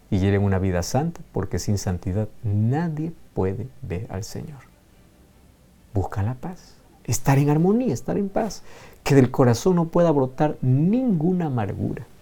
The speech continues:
y que no haya veneno de rencor o de odio en tu vida, porque eso te perjudica a ti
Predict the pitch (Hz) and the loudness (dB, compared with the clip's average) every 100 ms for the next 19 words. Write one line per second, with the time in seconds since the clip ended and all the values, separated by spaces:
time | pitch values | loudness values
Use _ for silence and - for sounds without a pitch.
0 | - - - _ _ _ _ _ _ _ | -20 -20 -20 _ _ _ _ _ _ _
1 | _ - - 107 - 95 101 107 98 85 | _ -20 -4 -4 -2 -2 0 0 0 0
2 | 95 98 110 90 92 - 98 92 85 82 | -2 0 -2 -2 -6 -4 -2 -2 -4 -6
3 | - 139 160 - - - - 107 85 82 | -2 -2 -2 -12 -20 -20 -4 -2 0 0
4 | 90 101 85 101 - - - - 87 85 | -2 -2 -4 -10 -18 -20 -16 -10 -8 -8
5 | 82 - - - - - - - - - | -10 -10 -14 -20 -20 -20 -20 -20 -4 0
6 | 92 - 135 151 202 - - - 98 - | 2 8 8 8 0 -6 -16 -6 -4 -2
7 | 92 - 92 120 170 165 - 190 | -4 -2 0 2 2 0 -2 -6